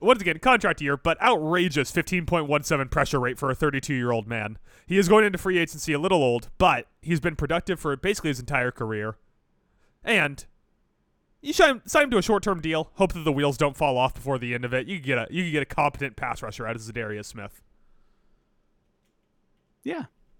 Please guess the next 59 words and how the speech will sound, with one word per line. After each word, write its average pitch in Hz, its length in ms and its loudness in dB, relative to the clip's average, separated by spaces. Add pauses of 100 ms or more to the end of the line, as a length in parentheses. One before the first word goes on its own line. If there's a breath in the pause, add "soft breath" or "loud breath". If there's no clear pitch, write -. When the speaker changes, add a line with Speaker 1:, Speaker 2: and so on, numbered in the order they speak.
Speaker 2:
I 269 60 -6
don't, 330 180 -6
I 311 60 -8
don't 311 80 -2
hate 311 160 -2
that 285 140 -4
pick. 254 160 -4
That's - 180 -4
a 151 80 -12 (160)
bit 170 100 2
of 156 120 0
a, 135 420 6 (1200)
not 143 180 4
a - 20 2
name 135 220 4
I 139 60 6
would 135 120 2
have 123 80 -6
thought 123 200 2
of. 269 160 -12 (1500 loud breath)
But 147 100 -2
I 139 40 2
Speaker 1:
I 123 60 2
got 123 120 -2
the 127 80 2
old 147 200 4
Speaker 2:
don't - 0 -
Speaker 1:
man 131 180 -4
Speaker 2:
hate 131 100 -2
Speaker 1:
team. - 80 -6
Speaker 2:
it. - 80 -10 (520 soft breath)
You 165 120 -4
do. 156 380 4
You 131 100 -6
got, 151 220 2
you're 151 100 -4
bringing 170 280 0
in 180 100 0
the 143 80 -6
vets 110 540 -6 (160)
to 131 80 -10
help 131 100 -4
Speaker 1:
Yeah. 127 60 -6
Speaker 2:
get 120 180 -4
you. - 100 -10
You're, 143 200 0 (260 loud breath)
you're 147 80 -4
pulling, 165 300 2
you're 147 80 0
bringing 170 260 2
in 165 100 2
the 135 80 -2
Vons. 110 640 -2 (960 soft breath)
Speaker 1:
Danielle 151 300 0
Hunter, 160 320 2
Leonard 143 300 0
Williams, 135 340 -4
Za'Darius 131 360 -2
Smith. 135 360 -10